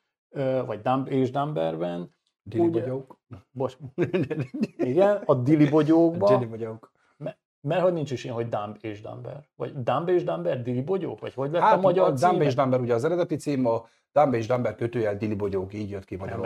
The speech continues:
Speaker 2: Magyarországon.
Speaker 1: me-, mennyivel jobban hangzik, nem? Tehát
Speaker 2: Nyilván kellett
Speaker 1: Na
Speaker 2: egy
Speaker 1: mindegy,
Speaker 2: hát
Speaker 1: szóval
Speaker 2: most akkor,
Speaker 1: hogy
Speaker 2: akkor még nem merték felvállalni azt, hogy simán egy tulajdonnevet kiraknak mozicímnek, mert akkor az ember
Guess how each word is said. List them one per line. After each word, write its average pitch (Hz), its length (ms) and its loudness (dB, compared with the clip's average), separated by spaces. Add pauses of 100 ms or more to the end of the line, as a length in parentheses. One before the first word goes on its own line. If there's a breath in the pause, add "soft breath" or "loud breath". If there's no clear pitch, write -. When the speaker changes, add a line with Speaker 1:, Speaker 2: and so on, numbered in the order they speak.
Speaker 2:
Magyarországon. 101 380 -2
Speaker 1:
me-, 110 80 -4
mennyivel 110 300 -4
jobban 107 260 -10
hangzik, 104 340 -16
nem? 135 200 -12
Tehát - 180 -14
Speaker 2:
Nyilván 107 300 -4
kellett 113 240 -2
Speaker 1:
Na 175 80 4
Speaker 2:
egy 247 80 6
Speaker 1:
mindegy, - 220 0
Speaker 2:
hát 123 100 -6
Speaker 1:
szóval 170 140 8
Speaker 2:
most 175 160 -6 (120)
akkor, 139 240 2
Speaker 1:
hogy - 120 0
Speaker 2:
akkor 147 300 2
még 131 140 0
nem 135 140 0
merték 233 340 2
felvállalni 101 560 2
azt, 107 160 -10
hogy 104 80 -8
simán 101 340 -6
egy 98 120 -8
tulajdonnevet 101 680 -4
kiraknak 98 420 -10
mozicímnek, 110 600 -8
mert 123 160 -2
akkor 127 180 -4
az 127 100 -2
ember 151 420 0